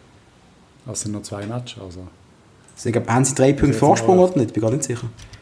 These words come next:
Speaker 1: auf die Tabelle schauen, Tabelle Super League.
Speaker 2: Mach mal, ich meinte, sie haben auch noch einen Sieg gehabt, dann haben sie es, oder nicht?
Speaker 1: Ah, stimmt, Barrage ist schon noch. Ja, sie haben ein schlechtes Goalverhältnis als Sion. Sie
Speaker 2: Mhm.
Speaker 1: haben drei Punkte Vorsprung auf Sion. Ah, ein Match mehr.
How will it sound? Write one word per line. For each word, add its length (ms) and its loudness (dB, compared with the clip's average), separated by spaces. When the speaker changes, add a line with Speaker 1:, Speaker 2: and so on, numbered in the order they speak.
Speaker 1:
auf 140 -12
die 40 -18
Tabelle 400 -2
schauen, 220 -2
Tabelle 580 -6
Super 400 -10
League. 260 -6
Speaker 2:
Mach 220 0
mal, 220 4
ich 120 0
meinte, 800 4
sie 440 0
haben 120 4
auch 80 4
noch 120 4
einen 120 2
Sieg 260 -4
gehabt, 200 -2
dann 100 0
haben 180 0
sie 100 -8
es, 80 -8
oder 120 -4
nicht? 220 0
Speaker 1:
Ah, 160 2
stimmt, 400 2
Barrage 440 0
ist 60 -4
schon 120 -4
noch. 80 -6
Ja, 140 4
sie 120 -4
haben 60 4
ein 20 2
schlechtes 420 0
Goalverhältnis 680 2
als 160 -2
Sion. 300 0
Sie 100 4
Speaker 2:
Mhm. 80 6
Speaker 1:
haben 80 0
drei 140 2
Punkte 240 -4
Vorsprung 460 -2
auf 100 -8
Sion. 360 -4
Ah, 200 6
ein 80 2
Match 260 2
mehr. 220 -2